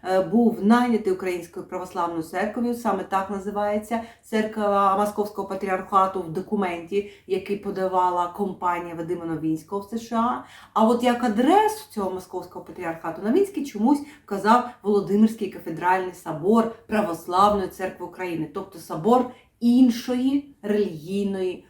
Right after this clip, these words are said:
організації. У звіті зазначається, що цей лобіст вже отримав сім тисяч доларів, він готував, е, статтю в, е, виданні «Захіл», також там він писав заяву до Білого дому, ще декілька документів, все це от входить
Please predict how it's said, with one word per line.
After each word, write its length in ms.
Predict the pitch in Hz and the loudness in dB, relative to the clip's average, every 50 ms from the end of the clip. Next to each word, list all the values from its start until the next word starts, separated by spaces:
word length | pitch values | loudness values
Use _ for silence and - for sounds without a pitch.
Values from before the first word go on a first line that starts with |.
| _ _ | _ _
організації. 1120 | - 214 220 214 214 220 214 220 220 208 185 175 156 139 - - - - - - - - - _ _ _ _ - - - _ _ | 0 0 2 4 4 6 8 8 8 6 4 0 -6 -6 -8 -10 -14 -16 -18 -18 -18 -18 -18 _ _ _ _ -20 -20 -20 _ _
У 60 | 208 208 | -2 4
звіті 300 | 214 302 - 320 269 214 | 6 6 6 6 2 0
зазначається, 720 | 202 196 190 170 160 - 233 247 - - 185 185 190 185 | 0 0 -4 -6 -6 0 2 4 4 4 2 0 -2 -8
що 140 | - 165 | -10 -14
цей 220 | - - 202 185 180 | -10 -6 -4 -4 -2
лобіст 500 | 165 160 156 151 180 233 285 285 - 180 | -2 -4 -6 0 2 2 4 4 2 0
вже 380 | 165 160 185 202 185 175 165 - | -4 -4 -2 -2 -2 -2 -4 -6
отримав 320 | - 185 185 165 156 - | -8 -8 -6 -6 -6 -8
сім 220 | - - - 156 143 | -10 -14 -14 -14 -12
тисяч 320 | 139 143 - 139 139 147 | -12 -14 -14 -14 -16 -6
доларів, 400 | 151 196 247 320 320 277 226 196 | -2 2 2 4 4 2 0 0
він 200 | 170 190 185 165 | -2 -4 -4 -6
готував, 540 | 165 160 - 175 165 180 175 170 165 - - - - - _ - | -8 -10 -10 -8 -2 0 2 2 2 0 -4 -10 -18 -20 _ -4
е, 100 | 160 160 | -4 -4
статтю 680 | - - 151 156 - - 233 262 294 294 277 247 226 214 | -4 -6 -8 -8 -6 -4 0 2 4 4 4 4 4 4
в, 80 | 208 | 4
е, 320 | 208 208 202 196 196 190 185 | 4 4 4 2 0 0 2
виданні 460 | 208 220 208 208 190 185 180 180 175 160 | 0 2 2 2 2 2 0 -4 -8 -8
«Захіл», 400 | 170 180 175 - - 165 165 156 | -10 -10 -12 -10 -6 -6 -6 -4
також 340 | - 185 185 185 - 151 | -4 -6 -6 -6 -10 -16
там 400 | - - _ - 151 156 156 151 | -18 -20 _ -14 -10 -8 -8 -6
він 180 | 151 175 170 165 | -6 -6 -8 -8
писав 420 | - 160 - - 170 160 156 156 - - _ _ | -12 -14 -12 -6 -6 -6 -4 -6 -10 -16 _ _
заяву 460 | - 156 139 139 160 151 151 147 143 | -10 -8 -6 -2 -2 -2 -2 -4 -4
до 100 | 143 143 | -4 -4
Білого 500 | 143 - 226 294 285 269 254 214 196 214 | 0 2 4 4 4 4 4 2 2 0
дому, 280 | 208 202 185 170 165 160 | 0 0 0 -2 -4 -8
ще 200 | - - 226 226 | -6 -4 0 0
декілька 320 | 226 220 214 202 - 190 | 0 0 -2 -6 -10 -10
документів, 600 | 165 165 - - 190 208 226 262 285 277 - - | -10 -10 -10 -6 -2 0 0 2 2 0 -2 -4
все 200 | - - 190 196 | -8 -8 -8 -8
це 140 | 196 - 170 | -8 -6 -8
от 140 | 156 151 - | -8 -8 -10
входить 340 | - - 190 185 180 180 | -8 -6 -6 -6 -6 -8